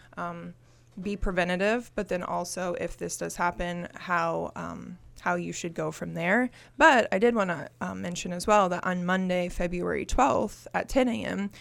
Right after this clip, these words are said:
there is a virtual option offered. So if you'd like to learn this information from the comfort of your own homes, feel free to look into this. Again, information on our website. We'd be happy to get you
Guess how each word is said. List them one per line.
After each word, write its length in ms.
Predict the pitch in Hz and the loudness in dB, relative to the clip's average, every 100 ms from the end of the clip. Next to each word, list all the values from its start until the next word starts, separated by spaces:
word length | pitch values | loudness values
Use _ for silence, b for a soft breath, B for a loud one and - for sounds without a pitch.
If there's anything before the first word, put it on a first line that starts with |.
| B B | B B
there 160 | 214 | -6
is 220 | - 262 262 | -2 0 -2
a 60 | |
virtual 480 | 226 233 - 208 185 - | 0 -2 -2 -4 -4 -6
option 380 | - - - | -8 -10 -12
offered. 480 | - - - 113 196 | -8 -8 -4 -6 -6
So 180 | - 190 | -4 -2
if 140 | 180 | -2
you'd 160 | 190 180 | -4 0
like 160 | 196 190 | 0 0
to 140 | 196 | -2
learn 240 | 185 185 | 0 0
this 160 | 185 180 | -2 -2
information 640 | 180 - 185 185 - 240 | -6 -6 -6 -6 -2 -4
from 180 | 233 196 | -2 -4
the 80 | 190 | -2
comfort 380 | 196 185 190 - | -4 -4 -4 -2
of 140 | 180 | -2
your 140 | 180 - | -2 -2
own 180 | 180 175 | -2 -4
homes, 520 | 180 185 233 285 - B B B - | -2 0 -2 -2 -8 B B B -10
feel 240 | 208 202 | -4 -2
free 240 | 190 202 | -2 -4
to 140 | 208 196 | -2 0
look 200 | 185 185 | 0 0
into 160 | 180 | -4
this. 360 | 180 220 247 - - | 2 2 2 -6 -8
Again, 380 | 190 185 202 208 | 0 2 2 -6
information 500 | 190 175 175 175 - | -10 -8 -6 -6 -4
on 80 | 175 | -4
our 60 | 175 | 0
website. 460 | 190 220 - 240 - B B | 0 0 0 0 -2 B B
We'd 140 | 196 170 | -8 -6
be 100 | 175 | -4
happy 280 | 180 170 180 | -4 -2 -4
to 60 | |
get 240 | 180 180 - | -4 -4 -4
you 260 | 175 170 | -2 -2